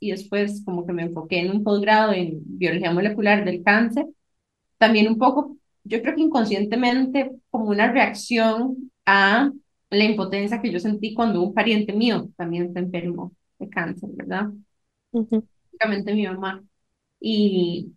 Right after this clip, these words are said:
Speaker 1: y yo creo que eso como que uno lo marca, ¿sabes? Y uno al final termina haciendo muchas cosas como para tratar de sanar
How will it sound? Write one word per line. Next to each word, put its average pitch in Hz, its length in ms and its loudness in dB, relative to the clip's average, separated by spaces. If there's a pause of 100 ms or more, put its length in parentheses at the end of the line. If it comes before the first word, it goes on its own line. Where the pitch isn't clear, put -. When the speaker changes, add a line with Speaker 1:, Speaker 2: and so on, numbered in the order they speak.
Speaker 1:
y 226 120 -2
yo 226 120 0
creo 302 160 -2
que 370 60 0
eso 370 160 0
como 392 180 -2
que 254 100 -2
uno 214 120 -2
lo 330 140 4
marca, 254 540 4
¿sabes? 233 500 0
Y 190 80 0
uno 233 360 -2 (720)
al 240 140 0
final 208 340 2
termina 247 300 0
haciendo 269 220 2
muchas 254 360 -2
cosas 254 340 -2
como 254 240 -2
para 208 400 2 (1200)
tratar 208 480 4
de 262 120 0
sanar 220 880 2